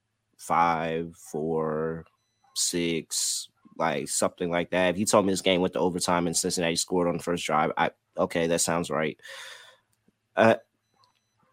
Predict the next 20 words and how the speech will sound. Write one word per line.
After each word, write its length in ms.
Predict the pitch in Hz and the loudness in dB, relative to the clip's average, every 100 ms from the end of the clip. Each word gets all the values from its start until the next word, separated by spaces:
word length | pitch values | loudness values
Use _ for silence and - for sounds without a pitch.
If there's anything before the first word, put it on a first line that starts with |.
| - - | 0 4
I 80 | |
just 180 | 160 175 | 6 8
think 220 | 202 185 | 10 12
that 420 | 180 151 131 - - _ _ _ _ _ _ _ _ _ _ _ - | 12 12 12 10 2 _ _ _ _ _ _ _ _ _ _ _ 4
this 280 | 123 165 175 | 8 10 8
is 260 | 135 - - | 6 4 4
a 100 | 120 | 6
little 420 | 113 107 135 165 156 | 8 10 10 10 10
bit 280 | 143 139 | 10 10
similar 840 | - - 117 120 120 117 113 110 104 _ _ - | 6 2 4 4 6 6 6 4 0 _ _ -2
to 680 | - 120 117 110 107 104 98 | 2 4 4 4 2 0 -2
the 460 | 90 101 98 95 92 | -2 -2 0 -2 -4
Rams 580 | 85 104 113 110 101 | 0 2 4 4 0
game 480 | - 92 85 82 82 | -4 -2 -2 -6 -4
where 200 | 98 104 | 0 2
you 160 | 101 101 | 2 0
have 320 | 110 101 90 | 2 2 0
two 220 | - 120 | -2 -2
teams 480 | 110 110 101 98 95 | 0 0 0 0 -2
who 240 | 110 92 | -4 -4